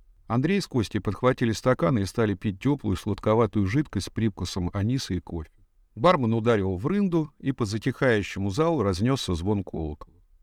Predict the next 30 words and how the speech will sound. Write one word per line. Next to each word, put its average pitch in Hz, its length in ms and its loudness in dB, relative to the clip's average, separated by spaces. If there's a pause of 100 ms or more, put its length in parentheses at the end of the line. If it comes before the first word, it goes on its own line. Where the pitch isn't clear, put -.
(140)
Допив 147 320 0
до 107 100 0
конца, 123 460 0
стукнув 101 460 -4
стаканами 92 520 0
по 87 180 0
стойке, 156 500 -2 (240)
принялись 139 340 2
вдыхать 95 440 0
пары 104 320 2
из 95 120 -4
трубочек. - 560 -4 (320)
Затем 160 380 2
пару 110 260 6
раз 98 180 4
глубоко 104 460 0
втянули 110 400 0
через 95 320 -2
ноздри 95 380 0
воздух 160 480 -2
из 131 100 -4
бокалов, 131 560 0
который 87 360 -2
поднёс 95 440 0
им 92 140 0
бармен. 78 480 -2 (480)
У 107 120 -4
Кости 175 320 0
выступили 113 500 -2
слёзы. 85 460 -4